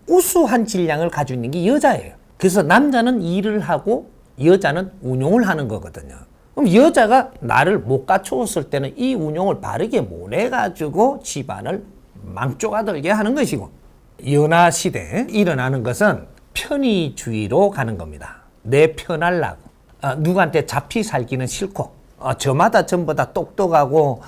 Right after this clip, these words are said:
저마다 좀 배웠고 하다 보니까 누구한테 눌리고 사는 거는 싫고, 아, 그리고 자유를 구속당하는 게 싫고,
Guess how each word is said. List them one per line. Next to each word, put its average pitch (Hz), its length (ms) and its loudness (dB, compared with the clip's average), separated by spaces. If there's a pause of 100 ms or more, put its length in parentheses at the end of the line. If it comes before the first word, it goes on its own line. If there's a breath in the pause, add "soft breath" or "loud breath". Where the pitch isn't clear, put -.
(260 loud breath)
저마다 180 460 2
좀 160 220 -2
배웠고 175 500 4
하다 147 280 2
보니까 127 320 -2
누구한테 151 840 -2 (320 loud breath)
눌리고 202 560 4
사는 139 300 0
거는 135 180 -4
싫고, 202 420 -4 (340)
아, 107 280 -6
그리고 160 240 4
자유를 208 760 4
구속당하는 143 680 -2
게 117 100 -6
싫고, - 420 -10